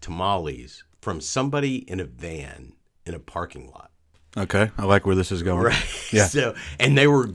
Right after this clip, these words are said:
Speaker 1: they were ridiculously good.
Speaker 2: Yeah.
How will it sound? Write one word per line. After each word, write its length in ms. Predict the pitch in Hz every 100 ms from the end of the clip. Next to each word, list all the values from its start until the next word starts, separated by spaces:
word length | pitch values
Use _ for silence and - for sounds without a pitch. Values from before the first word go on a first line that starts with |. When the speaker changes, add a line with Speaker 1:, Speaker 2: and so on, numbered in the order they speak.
| 80
Speaker 1:
they 140 | 85 120
were 340 | 107 95 82 - - -
ridiculously 1300 | 92 98 85 - - 117 107 104 87 82 - 82
good. 320 | 71 69 65 -
Speaker 2:
Yeah. 280 | - 95 107